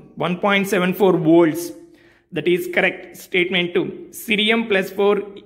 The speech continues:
four plus is more stable than cerium three plus. This is wrong because here electrode potential value is positive. Positive means it is, indicates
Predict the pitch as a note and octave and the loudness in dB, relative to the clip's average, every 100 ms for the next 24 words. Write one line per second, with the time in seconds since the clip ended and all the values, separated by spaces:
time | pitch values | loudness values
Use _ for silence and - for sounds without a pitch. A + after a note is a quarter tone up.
0 | _ _ _ G#3 G3+ G#3 G#3 G3+ G3+ F3+ | _ _ _ 2 4 4 2 0 0 0
1 | E3+ D#3+ E3+ G3 G#3 - G3 F#3 F#3+ F#3 | 0 0 2 2 0 0 0 2 2 2
2 | F#3 F#3 G3 F3+ F#3+ F#3 F3+ F3 F3 C3 | 0 -2 -4 -2 -2 0 -2 0 -4 -4
3 | - - D3 C#3+ F#3 F#3+ E3+ F#3+ E3 - | -8 -12 -10 -2 0 2 2 2 0 -6
4 | - - - _ _ E3 E3+ - F3 A#2 | -16 -20 -20 _ _ -2 0 2 0 -2
5 | - - - _ _ G3 G3+ A3+ - F#3 | -6 -18 -20 _ _ 2 2 2 0 0
6 | G3 A3+ G#3+ G#3 G#3 G3+ F#3+ F3+ F#3 G3 | 0 0 0 2 0 0 0 2 2 2
7 | F#3+ F#3+ - - E3+ F3+ F#3 D3 - - | 2 0 -4 -2 0 0 0 -2 -4 -12
8 | - _ - F3+ F#3+ G#3 A3 G#3+ G3+ A3+ | -20 _ -2 2 2 2 2 2 2 -2
9 | - - _ F3+ F#3 F#3+ G3 F#3+ - - | -8 -18 _ -2 0 0 -2 -10 -16 -2
10 | F3 G3+ - G3 G#3+ G#3 | 0 2 2 2 2 -2